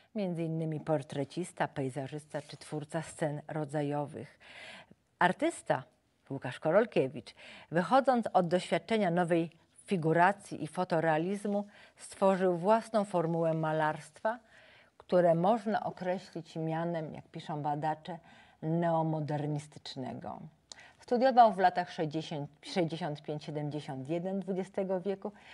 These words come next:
również na Akademii Sztuk Pięknych w Warszawie. Dyplom uzyskał profesora Stefana Gierowskiego. W osiemdziesiątym roku rozpoczął pracę na macierzystej uczelni. Jego debiut artystyczny nie zapowiadał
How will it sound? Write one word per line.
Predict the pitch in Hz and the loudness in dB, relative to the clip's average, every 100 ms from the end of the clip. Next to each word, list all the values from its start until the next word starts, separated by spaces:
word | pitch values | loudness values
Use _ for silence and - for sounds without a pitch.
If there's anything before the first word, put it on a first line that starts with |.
| - - | -18 -8
również | 143 180 180 175 156 - | -2 -2 -2 -4 -4 -6
na | 151 | -6
Akademii | 147 156 143 143 139 | -6 -6 -6 -6 -8
Sztuk | - 135 | -12 -12
Pięknych | - 135 139 131 | -10 -10 -10 -10
w | 127 | -6
Warszawie. | 151 - 190 170 170 - - - - | -6 -2 -2 -2 -6 -10 -20 -20 -8
Dyplom | 156 214 220 196 | -2 0 0 -4
uzyskał | 160 156 165 - 160 | -4 -6 -8 -6 -6
profesora | 160 143 135 - 143 139 139 | -6 -10 -10 -8 -6 -6 -8
Stefana | - 139 139 139 135 | -12 -8 -8 -6 -8
Gierowskiego. | 131 139 139 - - 131 131 135 - - - - - | -8 -8 -10 -14 -8 -8 -6 -8 -10 -18 -20 -20 -12
W | - | -8
osiemdziesiątym | 139 170 160 151 196 170 160 151 | -4 -2 -2 -2 -4 -4 -4 -4
roku | 160 160 | -2 -4
rozpoczął | 156 - 156 151 147 | -6 -4 -4 -4 -6
pracę | 156 147 147 143 | -4 -4 -4 -8
na | 139 143 | -8 -8
macierzystej | - 147 147 131 131 - 139 135 139 _ - - _ | -6 -6 -6 -6 -10 -8 -8 -8 -10 _ -20 -20 _
uczelni. | 151 - 160 135 131 131 123 - - _ _ - - - - _ | -8 -4 -4 -4 -6 -8 -10 -12 -14 _ _ -20 -20 -20 -20 _
Jego | 196 190 | 2 4
debiut | 185 294 494 294 | 6 6 6 6
artystyczny | - 170 185 170 226 - 226 | 6 6 2 -4 -4 0 2
nie | 226 220 | 4 6
zapowiadał | 220 226 196 202 330 240 156 143 156 | 4 4 0 4 4 4 4 2 -2